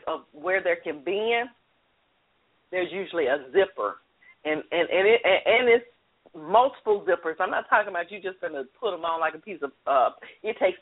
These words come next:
time to get in 'em, and you have to put 'em on correctly. It's very similar to a sterile gowning when you go into a surgical room.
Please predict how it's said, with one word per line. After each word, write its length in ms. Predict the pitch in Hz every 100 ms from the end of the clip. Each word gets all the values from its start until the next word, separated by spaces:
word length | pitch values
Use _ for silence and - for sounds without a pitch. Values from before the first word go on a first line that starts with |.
| -
time 320 | 226 220 226
to 60 | -
get 260 | 214 320 -
in 80 |
'em, 240 | 190 175 190 - - -
and 140 | 165 175
you 60 |
have 240 | 185 180 -
to 60 | 185
put 180 | -
'em 120 | 202 180
on 220 | 170 175
correctly. 720 | - 175 196 190 - 120 - _ _ _ -
It's 180 | 160 143 123
very 340 | 180 208 208 208 -
similar 300 | 220 202 180 -
to 160 | 180
a 60 | 147 - _
sterile 520 | 185 190 185 180 165
gowning 540 | 175 175 180 170 156 151
when 180 | 156 156
you 140 | 156
go 220 | 165 160
into 320 | 156 - 175 156
a 80 | 156 -
surgical 440 | 202 190 - 151
room. 340 | 151 151 147